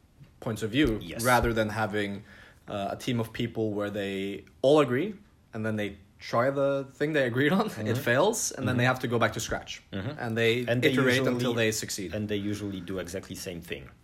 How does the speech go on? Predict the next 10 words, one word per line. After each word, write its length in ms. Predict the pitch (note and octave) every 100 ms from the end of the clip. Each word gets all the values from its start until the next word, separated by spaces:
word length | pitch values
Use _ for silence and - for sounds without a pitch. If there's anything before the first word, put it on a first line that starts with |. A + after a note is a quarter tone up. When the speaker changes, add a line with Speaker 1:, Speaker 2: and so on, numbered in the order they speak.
| _ -
Speaker 1:
Yeah. 180 | G#2 E2 - E2+
Speaker 2:
But, 360 | E2 - - E2
but 280 | E2 D#2+ - D2+
given 400 | D2+ D#2 D2+ -
out 280 | E2+ D2+ D2 -
by 140 | D2
someone 360 | C#2 D#2+ D2 C#2+
else. 300 | - - - - - -
Speaker 1:
Okay. 160 | A#2 - - - - - - -
Speaker 2:
Uh, 300 | E2+ E2+